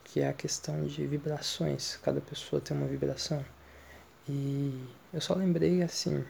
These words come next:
recentemente que a série trata de coisas parecidas assim, é,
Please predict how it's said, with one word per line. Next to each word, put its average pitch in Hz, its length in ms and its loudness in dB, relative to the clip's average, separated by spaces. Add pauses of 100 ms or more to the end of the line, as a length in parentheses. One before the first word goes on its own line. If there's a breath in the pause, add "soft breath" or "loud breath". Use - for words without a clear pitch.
(220)
recentemente 151 800 0
que - 180 -4
a 131 100 -2
série 139 320 2
trata 143 420 -2
de 135 300 -4
coisas 135 340 2
parecidas 139 720 -2
assim, 147 440 0 (1000 loud breath)
é, 143 720 -2